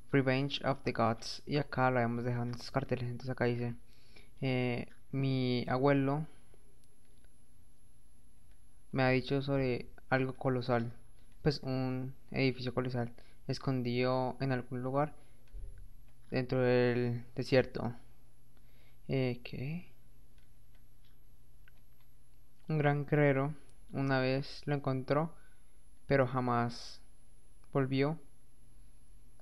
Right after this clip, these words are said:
Pero jamás,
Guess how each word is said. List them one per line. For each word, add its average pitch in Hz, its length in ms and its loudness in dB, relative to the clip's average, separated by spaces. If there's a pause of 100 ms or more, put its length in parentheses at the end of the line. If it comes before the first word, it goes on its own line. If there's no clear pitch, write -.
(1500)
Pero 127 240 8
jamás, 120 460 0